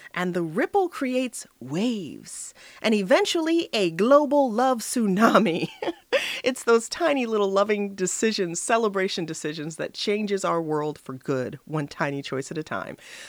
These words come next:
Life, you know, life is hard because love is hard for us. Without putting God first, because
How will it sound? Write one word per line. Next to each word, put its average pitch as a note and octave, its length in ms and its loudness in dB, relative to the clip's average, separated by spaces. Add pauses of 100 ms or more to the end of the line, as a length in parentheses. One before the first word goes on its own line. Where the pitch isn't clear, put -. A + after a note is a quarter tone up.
Life, D#4 380 2 (340)
you C4 100 2
know, A#3 160 4
life B3+ 320 2
is A3+ 120 2
hard F#3 460 4 (300)
because F#3 440 0
love G3+ 440 4
is E3 120 2
hard A#2 540 0
for - 240 2
us. - 460 -8 (440)
Without A3 380 4
putting D4+ 280 2
God A3 260 0
first, E3+ 680 -2 (120)
because D#3+ 680 0